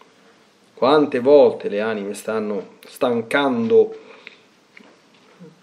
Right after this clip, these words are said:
inutilmente il proprio intelletto, a volte anche mormorando contro Dio,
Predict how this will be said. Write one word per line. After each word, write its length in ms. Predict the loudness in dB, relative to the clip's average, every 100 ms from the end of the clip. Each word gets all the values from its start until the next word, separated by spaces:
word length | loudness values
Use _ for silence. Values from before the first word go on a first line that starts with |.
| _ _ _ _ _ _ -20 -8
inutilmente 680 | -2 0 0 0 0 0 -2
il 60 | -2
proprio 260 | 0 0
intelletto, 420 | -2 -2 -2 -2
a 60 | -2
volte 260 | 0 0 0
anche 240 | -4 -2
mormorando 800 | 0 0 2 2 2 -2 -6 -6
contro 320 | -6 -6 -2
Dio, 560 | -2 -4 -6 -6 -6